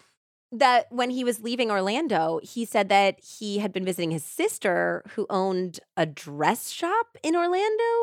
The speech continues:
but she had yet to meet the sister, and he had failed to mention that he had once lived in the Orlando area.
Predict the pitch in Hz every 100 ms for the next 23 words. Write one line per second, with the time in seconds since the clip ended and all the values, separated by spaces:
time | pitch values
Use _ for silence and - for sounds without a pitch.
0 | 466 _ _ _ - 220 254 - - 294
1 | 226 226 - 254 233 190 - 175 - 220
2 | 214 214 190 185 _ _ _ _ - -
3 | 214 175 - 196 226 233 185 196 220 175
4 | 180 156 170 170 170 151 156 247 359 330
5 | 359 359 415 427 427 453 392 440 453 466